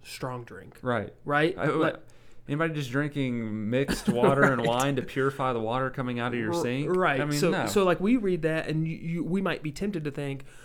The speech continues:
Speaker 1: the wine is the bottle of wine that you get at the restaurant and the strong drink is, like, this, like,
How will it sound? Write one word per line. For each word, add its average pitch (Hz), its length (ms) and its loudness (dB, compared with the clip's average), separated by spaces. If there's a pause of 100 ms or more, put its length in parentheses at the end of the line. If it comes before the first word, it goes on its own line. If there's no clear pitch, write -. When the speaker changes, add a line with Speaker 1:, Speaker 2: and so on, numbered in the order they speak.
(180)
Speaker 1:
the 147 120 2
wine 139 500 -2
is 131 460 -4
the 135 120 -6
bottle 135 340 2
of 131 60 0
wine 131 360 -2
that 131 140 -2
you 135 240 0
get 131 180 0
at 127 60 0
the 123 80 0
restaurant 135 640 -4
and 135 120 -6
the 131 80 -8
strong 175 460 -2
drink 131 340 -4
is, 127 140 -6
like, 123 240 -6
this, 123 220 -8
like, 117 360 -10